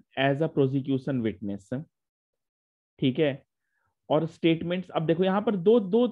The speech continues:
समझना है इसको, एक स्टेटमेंट जो पुलिस के सामने दी गई है और दूसरी स्टेटमेंट जो कोर्ट्स के, कोर्ट के सामने दी जाएगी। एक ही पर्सन है, एक पर्सन है एक्स,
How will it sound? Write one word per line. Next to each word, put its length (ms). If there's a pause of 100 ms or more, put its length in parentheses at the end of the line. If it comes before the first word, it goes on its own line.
समझना 320
है 60
इसको, 300
एक 200
स्टेटमेंट 540
जो 80
पुलिस 280
के 100
सामने 340
दी 160
गई 220
है 120 (520)
और 140
दूसरी 380
स्टेटमेंट 440
जो 80
कोर्ट्स 340
के, 100
कोर्ट 320
के 120
सामने 340
दी 160
जाएगी। 400 (480)
एक 220
ही 160
पर्सन 400
है, 100
एक 340
पर्सन 340
है 180
एक्स, 320